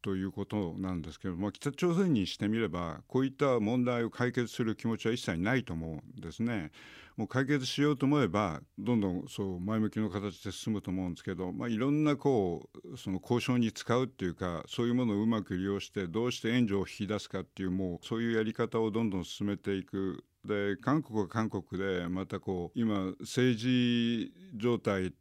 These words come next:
ていうのは、パク大統領っていうのは、まあ、感情で動く、自身の感情の中でしか動かない一つの形になってるんで、まあ、韓国の中では、その軍部と、その大統領って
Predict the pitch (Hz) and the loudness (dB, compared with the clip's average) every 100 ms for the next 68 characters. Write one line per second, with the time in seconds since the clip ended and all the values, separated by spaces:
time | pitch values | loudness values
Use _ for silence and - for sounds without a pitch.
0 | _ 98 95 95 123 113 107 104 98 107 | _ -4 -2 -2 0 2 2 2 2 0
1 | 98 92 90 90 95 - 117 110 110 110 | 0 -2 -4 -2 -2 0 2 4 4 2
2 | 107 98 104 - 95 90 90 110 113 101 | 2 2 0 0 -4 -4 -4 -2 0 0
3 | - 107 101 110 110 104 90 87 - 87 | 0 -2 0 -2 0 -2 -2 -4 -6 -2
4 | 101 92 110 90 80 - - - 85 85 | -2 0 -2 -2 -6 -6 -8 -8 -8 -6
5 | 98 - 101 101 101 - 85 82 85 98 | -6 -4 -4 -4 -4 -6 -6 -4 -4 -2
6 | 92 - - _ - - - - - - | -4 -6 -20 _ -20 -20 -20 -20 -12 -6
7 | 101 123 123 117 104 104 98 120 117 110 | 0 0 0 -2 -2 -2 0 0 0 0
8 | 127 123 87 - - - 95 92 90 85 | 2 0 -2 -8 -12 -6 -4 -2 -4 -2
9 | 98 131 107 95 - 120 104 _ _ _ | 4 4 4 -2 2 2 0 _ _ _
10 | _ _ - 101 90 107 104 113 98 90 | _ _ -8 -6 0 0 0 -2 -2 -2